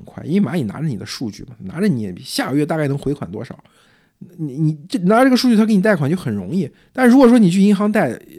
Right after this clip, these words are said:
银行肯定说：“李佳琦啊，不行啊，你要不把你在上海刚买到这个房子抵押上，这样我就可以给你贷两千万。”所以银行是很焦虑，他们的反对声音很，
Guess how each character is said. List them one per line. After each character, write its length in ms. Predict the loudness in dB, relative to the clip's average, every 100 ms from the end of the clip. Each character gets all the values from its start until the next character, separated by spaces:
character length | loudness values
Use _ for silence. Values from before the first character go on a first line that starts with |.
| -8
银 180 | -2
行 80 | 0
肯 80 | 0
定 80 | 0
说 80 | 0
：“李 60 | -2
佳 140 | -2
琦 240 | -4 -6 -8
啊， 60 |
不 100 | -6
行 240 | -10 -8 -10
啊， 80 |
你 180 | -8 -8
要 120 | -8
不 100 | -8
把 140 | -6 -6
你 240 | -4 -8 -12 -14
在 140 | -10
上 180 | -8 -6
海 140 | -6 -4
刚 160 | -2
买 120 | -2
到 100 | -4
这 60 | -8
个 60 | -8
房 240 | -8 -6
子 160 | -6 -8 _ _ _
抵 140 | 0
押 180 | 6 8
上， 240 | 8 4 0
这 100 | -2
样 120 | -2
我 120 | -4
就 100 | -6
可 140 | -6 -8
以 60 |
给 120 | -6
你 60 | -8
贷 260 | -8 -12 -12 -14
两 160 | -18 -16
千 160 | -16
万。” 120 | -18 -18 _ _ _ _ _ _ _ _
所 180 | 2 6
以 140 | 6
银 240 | 6 4 4
行 200 | 2 -8
是 120 | -8
很 140 | -10
焦 220 | -10 -8 -6
虑， 100 | -6
他 160 | -4
们 100 | -2
的 100 | -2
反 280 | -4 -10 -10 -8
对 320 | -6 -4 -6
声 300 | -6 -4 -4
音 180 | -6
很， 100 | -10